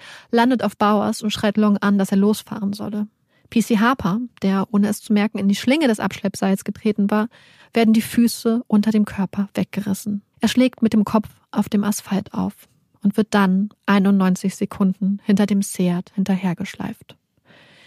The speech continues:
Wenige Minuten nachdem P C Harpers Körper sich aus der Schlinge gelöst und von seinen Kollegen gefunden wurde, hatte die Polizei den Seat auf dem Gelände eines Caravan-Parks gefunden. Das Abschleppseil war immer noch am Auto befestigt gewesen.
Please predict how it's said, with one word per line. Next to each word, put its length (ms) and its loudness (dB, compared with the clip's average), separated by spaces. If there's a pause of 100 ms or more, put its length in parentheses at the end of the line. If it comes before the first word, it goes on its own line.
(140)
Wenige 340 4
Minuten 460 2
nachdem 320 0
P 180 0
C 240 -2
Harpers 420 -2
Körper 460 -4
sich 220 -4
aus 80 -4
der 100 -4
Schlinge 320 2
gelöst 500 2 (380)
und 120 -2
von 120 2
seinen 220 2
Kollegen 360 0
gefunden 540 -2
wurde, 340 0 (300)
hatte 180 0
die 100 2
Polizei 500 0
den 160 2
Seat 440 0
auf 80 -6
dem 140 0
Gelände 380 4
eines 240 -2
Caravan-Parks 960 -4
gefunden. 600 -4 (140)
Das 180 -4
Abschleppseil 680 0 (300)
war 100 0
immer 180 2
noch 260 -2
am 120 0
Auto 260 -2
befestigt 560 -8
gewesen. 540 -6